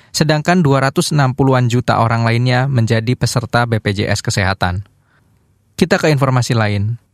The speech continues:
Pemerintah tidak membantah bahwa harga jagung pakan terus meroket.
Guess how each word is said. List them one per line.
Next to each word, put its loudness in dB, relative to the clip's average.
Pemerintah 2
tidak 0
membantah 0
bahwa 0
harga 0
jagung -2
pakan -2
terus -2
meroket. 0